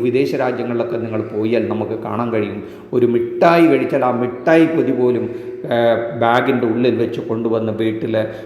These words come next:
പ്ലാസ്റ്റിക് മാലിന്യങ്ങൾ ശേഖരിക്കുന്നതിലിട്ട് അത് സംവിധാനം വഴി അതിൻ്റെ പ്രോസസ്സിങ്ങിലേക്ക് കൊടുത്ത്, നമുക്കങ്ങനെ ഒരു ശീലമില്ല. നമ്മളത് എത്രയും വേഗം പൊതുസ്ഥലങ്ങളിലോ ആരും കാണാതെ എവിടെയെങ്കിലും ഉപേക്ഷിക്കുന്ന ഒരു പതിവുണ്ട്.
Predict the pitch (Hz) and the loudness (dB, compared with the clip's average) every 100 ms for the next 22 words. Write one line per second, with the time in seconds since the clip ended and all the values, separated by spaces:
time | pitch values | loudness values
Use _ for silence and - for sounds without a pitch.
0 | - 127 120 120 156 120 117 110 107 110 | -4 0 2 0 -4 -2 0 2 0 0
1 | 107 107 123 113 113 113 107 110 101 110 | -2 -2 -2 0 0 -2 -2 -2 -2 -2
2 | - 110 107 107 113 104 123 123 143 147 | -2 -2 -2 -4 -4 -4 -2 4 6 6
3 | 143 123 110 110 107 - 107 117 107 110 | 4 2 2 0 -2 -4 -6 -4 -6 -4
4 | 117 117 120 - 110 104 98 107 110 110 | -2 -2 -4 -6 -6 -4 -4 -4 -4 -4
5 | 131 - - - 143 175 170 143 120 113 | -8 -14 -8 2 4 6 4 4 4 2
6 | 175 120 139 156 127 107 104 95 131 156 | 0 0 2 4 2 0 -2 -2 -2 0
7 | 143 131 131 - 165 165 151 113 113 113 | 0 2 0 -2 2 4 4 2 0 0
8 | 110 - - - 143 151 - 139 123 110 | -4 -8 -12 -2 0 0 0 -2 0 0
9 | 113 110 110 127 131 120 110 107 107 110 | 2 4 4 4 2 0 0 0 0 0
10 | 107 104 - - 131 123 135 123 117 113 | -2 -4 -12 -6 -2 2 4 4 2 0
11 | 113 110 139 160 - 117 117 104 104 110 | -2 0 4 4 2 -2 -2 -2 -2 -2
12 | 117 110 | -2 -2